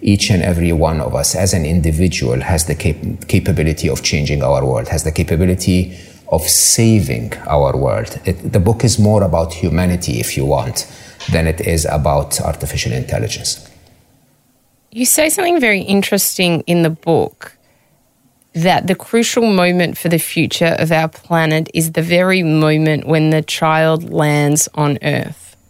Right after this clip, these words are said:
Speaker 2: Can you explain that
Speaker 1: Yeah.
Speaker 2: to us in more depth?
Speaker 1: Yeah. Yeah, I, I, I, you know, I'm, uh, like any typical geek, I am a superhero fanatic, right? So I'm all about superhero stories. When I was young, I read all of the comics that were out there.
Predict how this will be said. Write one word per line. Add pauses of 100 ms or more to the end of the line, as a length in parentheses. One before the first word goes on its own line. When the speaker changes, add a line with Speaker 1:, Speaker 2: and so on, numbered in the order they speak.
(140)
Speaker 2:
Can
you
explain
that
Speaker 1:
Yeah.
Speaker 2:
to
us
in (680)
more
depth? (460)
Speaker 1:
Yeah. (440)
Yeah,
I,
I, (300)
I,
you
know,
I'm,
uh,
like
any
typical
geek,
I
am
a
superhero (340)
fanatic,
right?
So
I'm
all
about
superhero
stories.
When
I
was
young,
I
read
all
of
the
comics
that
were
out
there.